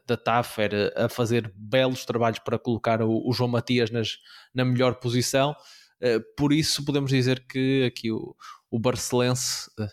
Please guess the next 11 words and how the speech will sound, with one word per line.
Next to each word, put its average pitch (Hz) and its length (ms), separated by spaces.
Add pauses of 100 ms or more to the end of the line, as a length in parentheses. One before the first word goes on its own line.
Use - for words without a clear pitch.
(120)
meu 120 160
vizinho, 113 440
<laughs> - 1120
eh, 120 580 (120)
meu 127 140
conterrâneo, 120 680 (240)
eh, 110 340 (480)
parte 131 580 (600)
olhando 127 420
às 110 160
últimas, 110 720